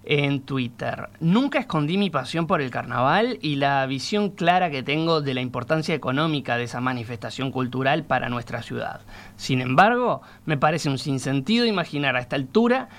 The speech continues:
que tendremos condiciones de realizar el carnaval en julio". Hubiese sido muy raro también un carnaval en julio. Em, eh, también, este, Páez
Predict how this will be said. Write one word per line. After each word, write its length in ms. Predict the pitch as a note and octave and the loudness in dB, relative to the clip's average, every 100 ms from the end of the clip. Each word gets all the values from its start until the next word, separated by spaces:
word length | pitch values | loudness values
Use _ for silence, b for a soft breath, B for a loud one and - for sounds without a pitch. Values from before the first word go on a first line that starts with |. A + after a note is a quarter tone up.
| B | B
que 120 | - D3+ | -6 -2
tendremos 420 | D3 D#3+ F#3+ F3+ | 0 0 0 -2
condiciones 800 | D#3+ C#3+ C3+ - F#3+ A3 A3+ A3 D#3+ | -2 -2 -2 0 2 2 0 -2 -2
de 120 | C#3 | -2
realizar 500 | C3+ B2+ B2+ F3 G3+ | 0 -2 0 2 2
el 100 | F#3 | 2
carnaval 640 | C3 A#2 B2 B2 D3 F3+ - | -2 -2 0 2 2 0 -4
en 220 | C3 C3 | -4 -4
julio". 680 | B2 - B2 C3 A#2+ - - - - B B B | -8 -8 -4 -2 -4 -10 -14 -18 -20 B B B
Hubiese 240 | D3 D#3 C#3+ | 0 2 2
sido 160 | C3+ | 0
muy 160 | B2 A2+ | -2 -4
raro 300 | A#2 A#2+ B2 | -4 -8 -8
también 260 | - A2 A2+ | -10 -10 -10
un 60 | |
carnaval 360 | G#2+ A2+ A2+ A2 | -10 -8 -6 -6
en 40 | |
julio. 400 | A2 - - - - B B B B B B B | -10 -14 -16 -18 -18 B B B B B B B
Em, 280 | G3 G#3 G3+ - | 6 6 2 2
eh, 400 | G3 E3 E3 D#3+ - | 2 4 2 -2 4
también, 580 | E3+ G#3 A3+ A3+ G#3+ - | 4 6 4 2 -2 -4
este, 480 | F#3+ C3+ - B2+ | -4 -4 -6 -6
Páez 520 | B2 F#3+ G3+ - - | 4 6 6 2 -8